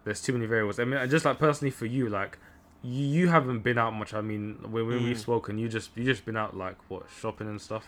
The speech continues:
Speaker 2: Been
Speaker 1: Like,
Speaker 2: out
Speaker 1: just going to
Speaker 2: shopping.
Speaker 1: the
Speaker 2: I've been out
Speaker 1: shops?
Speaker 2: shopping once.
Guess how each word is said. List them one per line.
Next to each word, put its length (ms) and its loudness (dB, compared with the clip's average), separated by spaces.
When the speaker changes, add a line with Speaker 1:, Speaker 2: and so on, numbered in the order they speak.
Speaker 2:
Been 120 -2
Speaker 1:
Like, 40 2
Speaker 2:
out 60 0
Speaker 1:
just 100 -4
going 220 2
to 60 2
Speaker 2:
shopping. 140 -4
Speaker 1:
the 160 -6
Speaker 2:
I've 120 2
been 80 4
out 80 0
Speaker 1:
shops? 160 -4
Speaker 2:
shopping 200 -2
once. 540 -2